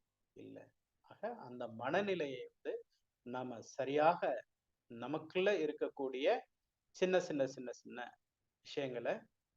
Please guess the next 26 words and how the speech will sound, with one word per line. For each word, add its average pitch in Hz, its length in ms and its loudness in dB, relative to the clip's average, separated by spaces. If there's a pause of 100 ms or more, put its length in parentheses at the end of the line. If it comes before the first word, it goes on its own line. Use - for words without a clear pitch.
(100)
ஒவ்வொரு 208 540 6
கோணத்திலையும் 175 640 2 (240)
ஒவ்வொன்னையும் 170 480 0
சொல்லிக்கிட்டே 147 500 -4
வர்றாங்க 139 360 -2
இல்லையா? 151 280 2 (580)
அறிவிலே 147 440 6 (800)
தெளிவு, 143 320 2 (720)
இல்லையா? 147 260 4 (280)
தவன-, 139 680 6
தவம் 160 380 4
நம்ம 143 240 -4
மேற்கொள்ளையில 139 600 -2 (600)
ஒரு 120 500 2 (420)
ஜோதி, 147 560 6
அதாவது 139 460 6
ஒரு 131 200 -2
தீபம் 156 360 2
போல 170 240 8 (680)
நம்ம 139 460 4 (100)
என்ன 156 220 2
பண்றோம்? 151 360 2
ஒரு 123 240 0
விளக்கை 147 400 4
ஏற்றும் 147 300 2
போது 156 260 4